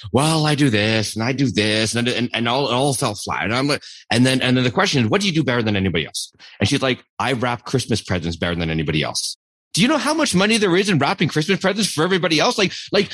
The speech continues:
imagine something, like, imagine this thing where you would charge forty-seven dollars for a pre-recorded program just to wrap Christmas presents. And you could have different levels and different upsells. And, like, this thing is a goddamn juggernaut.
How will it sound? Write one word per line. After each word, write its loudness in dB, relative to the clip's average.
imagine 2
something, 0
like, 0
imagine 0
this -2
thing 2
where 2
you 2
would 2
charge -2
forty-seven 0
dollars 0
for 2
a 0
pre-recorded 0
program 0
just -2
to -2
wrap -4
Christmas -2
presents. -2
And 2
you 0
could 0
have -4
different -2
levels 0
and 2
different -4
upsells. -2
And, -4
like, 0
this 0
thing 0
is 2
a 0
goddamn 0
juggernaut. 0